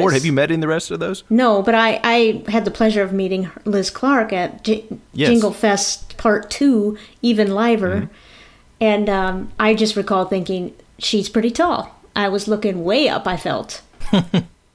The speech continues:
Speaker 1: Um, so I actually
Speaker 2: Well
Speaker 1: did notice. I don't normally notice stuff like that 'cause everybody's tall to me, but I did notice that picture that she <laughs> was kinda towering above 'em all.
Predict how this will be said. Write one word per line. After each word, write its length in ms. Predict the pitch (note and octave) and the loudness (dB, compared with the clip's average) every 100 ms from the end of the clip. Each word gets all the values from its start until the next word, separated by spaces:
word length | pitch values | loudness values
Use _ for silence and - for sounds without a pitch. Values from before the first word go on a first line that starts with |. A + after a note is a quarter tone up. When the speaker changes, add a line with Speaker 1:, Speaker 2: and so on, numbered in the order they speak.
| _ _ _ - - - - | _ _ _ -20 -10 -8 -4
Speaker 1:
Um, 460 | - B3 G#3+ G3+ G3 | 2 4 4 0 -4
so 160 | A3 C4+ | 0 2
I 160 | C#4+ | 4
actually 280 | D4+ - G4+ | 4 4 2
Speaker 2:
Well 60 | B3+ | 2
Speaker 1:
did 160 | D4+ | 2
notice. 300 | C4 G#3 G#3 | 2 2 2
I 100 | A3+ | 2
don't 160 | C4 D4 | 2 4
normally 340 | C4 C4 B3 | 4 4 4
notice 300 | A3 A#3+ C#4+ - | 4 4 2 0
stuff 240 | G3+ - | -2 -2
like 200 | F#3+ F3 | -4 -4
that 240 | F#3 F#3+ | -4 -4
'cause 160 | - G#3 | -4 0
everybody's 440 | G3+ B3 C4 C4+ | 2 2 2 0
tall 240 | - C4+ C#4+ | 0 -2 0
to 60 | D4 | 0
me, 260 | D#4+ E4+ - - - - - | 0 -4 -10 -20 -20 -20 -6
but 360 | A#3 A3 G#3+ - - - | 0 2 0 -6 -18 -4
I 80 | A#3+ | 0
did 180 | D4 | 2
notice 340 | B3+ B3+ A3 G#3+ | 4 4 4 4
that 240 | G3 - | 0 0
picture 320 | A3 G#3+ F#3+ | -2 -2 -2
that 160 | F3+ F3+ | -2 -2
she 180 | - A#3+ | 2 2
<laughs> 80 | A3+ | 4
was 120 | B3+ | 2
kinda 260 | D4 C4+ | 2 2
towering 500 | G#3 A3 G3+ F#3 F3 E3+ | 2 2 2 0 -2 -4
above 280 | D#3+ E3 | -4 -4
'em 120 | D#3+ E3 | -4 -8
all. 300 | F3 G#3 | -8 -10